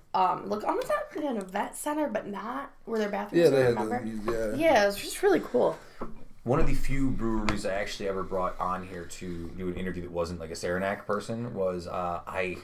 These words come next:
Speaker 3: we went to the Brooklyn Brewery when I was in Brooklyn, went for my thirtieth birthday. We went down there for a,
Speaker 2: Nice.
Speaker 3: a Knicks game, me and Justin and Kevin.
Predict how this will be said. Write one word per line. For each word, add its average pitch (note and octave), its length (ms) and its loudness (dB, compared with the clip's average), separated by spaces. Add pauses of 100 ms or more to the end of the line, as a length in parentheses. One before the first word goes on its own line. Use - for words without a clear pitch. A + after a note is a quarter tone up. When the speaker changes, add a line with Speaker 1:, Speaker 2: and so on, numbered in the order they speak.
(420)
Speaker 3:
we G#2+ 140 -6
went A#2 240 -2
to G#2+ 160 -8
the F2+ 140 -6
Brooklyn G#2 360 -2
Brewery E2+ 640 -6
when F#2 140 -2
I F#2 180 -4
was F#2 340 -2
in F2+ 540 -4 (100)
Brooklyn, F#2 300 -2
went F2+ 140 -6
for F#2 60 -6
my F2 60 -4
thirtieth F#2+ 300 -2
birthday. F2+ 340 -2
We E2 60 -10
went F2+ 120 -6
down F2+ 120 -4
there F2 100 -6
for F2+ 220 -8
a, E2 300 -6 (100)
Speaker 2:
Nice. - 340 -18
Speaker 3:
a F2+ 40 -6
Knicks C#3 240 6
game, E2+ 320 -4
me G#2 160 -2
and G2+ 240 -6
Justin G2 360 -4
and F2 140 -6
Kevin. G2+ 380 -2